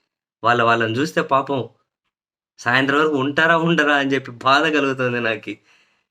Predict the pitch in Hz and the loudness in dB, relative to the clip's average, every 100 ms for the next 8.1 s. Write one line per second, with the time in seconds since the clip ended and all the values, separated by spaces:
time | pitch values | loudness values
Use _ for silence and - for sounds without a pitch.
0 | _ _ _ - 131 131 139 147 135 110 | _ _ _ -4 -2 0 0 0 2 2
1 | 135 147 151 147 139 135 147 147 147 143 | 2 2 0 -4 -2 0 0 0 -2 -2
2 | 139 139 135 127 135 156 151 147 135 151 | 0 -2 0 0 0 -2 -4 -4 -4 -2
3 | 160 156 147 139 131 127 127 123 123 _ | -2 -4 -2 -2 -2 -4 -4 -8 -12 _
4 | _ _ _ 104 98 87 101 175 226 202 | _ _ _ -4 -4 -2 2 2 2 2
5 | 165 160 151 117 - _ _ _ _ _ | 0 0 -2 -4 -8 _ _ _ _ _
6 | 107 107 131 110 104 113 - 135 107 104 | -10 -4 0 0 0 -2 0 -2 -2 -6
7 | 117 143 - 143 135 123 117 127 120 95 | -4 -4 -2 -2 -2 -4 -6 -8 -4 -6
8 | 87 | -8